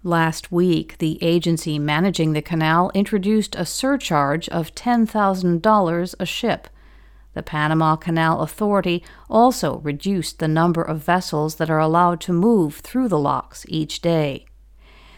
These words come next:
The changes reflect historically dry weather conditions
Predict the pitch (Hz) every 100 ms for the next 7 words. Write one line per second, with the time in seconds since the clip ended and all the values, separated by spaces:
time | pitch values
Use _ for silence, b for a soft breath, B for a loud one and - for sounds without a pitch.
0 | - 160 - 170 180 165 156 151 165 160
1 | 180 180 - 226 - - 220 233 233 220
2 | 170 170 170 190 202 190 165 175 165 156
3 | 151 151 - 147 131